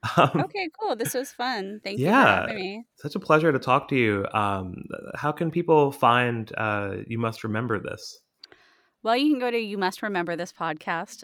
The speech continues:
Speaker 2: dot com. It's both a U R L and a mnemonic. Um, and you can, of course, find it on, um, Apple Podcasts, Spotify, wherever you get your podcasts. Um, and we're on Twitter at Remember This Pod and on Facebook and Instagram as well.
Speaker 1: All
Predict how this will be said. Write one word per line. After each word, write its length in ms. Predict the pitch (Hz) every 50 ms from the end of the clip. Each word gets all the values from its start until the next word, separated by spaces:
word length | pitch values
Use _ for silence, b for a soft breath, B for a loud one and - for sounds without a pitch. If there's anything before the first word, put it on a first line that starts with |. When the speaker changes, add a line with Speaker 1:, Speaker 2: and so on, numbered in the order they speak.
| -
Speaker 2:
dot 240 | - - 147 - -
com. 400 | - - 165 151 156 180 220 233
It's 160 | 196 - -
both 220 | - 151 156 160 -
a 80 | 160
U 200 | 143 147 143 151
R 180 | 156 151 147 147
L 200 | 151 165 185 185
and 240 | - - 156 160 156
a 80 | 156
mnemonic. 640 | 147 147 143 143 139 139 147 190 247 - - - _ b b b b b b b b b b -
Um, 400 | 160 160 165 160 160 160 - -
and 180 | - 170 175
you 80 | 170 170
can, 180 | - 180 175
of 100 | 170 170
course, 260 | - - 170 170 - -
find 280 | - 170 160 160 160
it 160 | 165 160 - -
on, 480 | 156 151 156 151 151 156 160 160 151 - _ _
um, 360 | - 139 143 139 135 135 143 - - _
Apple 540 | - 165 160 - 165 160 160 156 156 156 151
Podcasts, 800 | - 214 220 226 - 247 226 208 202 202 196 202 196 - - -
Spotify, 640 | 175 160 160 170 165 - 165 156 151 147 147 147
wherever 300 | 156 - - - - 160
you 120 | - 160
get 100 | - -
your 120 | - - 165
podcasts. 840 | - - 156 147 151 160 151 135 135 139 139 135 - - - - -
Um, 340 | - 139 139 135 135 131 135 -
and 240 | 135 135 135 139
we're 120 | 147 143 135
on 160 | 139 135 143
Twitter 480 | - - - 165 147 151 151 147 151 151 -
at 260 | 156 135 127 131 127 - _ _ -
Remember 340 | 147 151 156 156 160 151
This 160 | 147 147 156 -
Pod 500 | - - 214 220 214 214 214 208 202 160
and 280 | 147 139 139 139 139
on 140 | 135 127 139
Facebook 480 | - - 147 151 - _ 143 135 131 131
and 140 | - 135 131 -
Instagram 480 | - 127 - - 131 127 123 127 127
as 80 | 120 -
well. 120 | - 110
Speaker 1:
All 120 | 107 -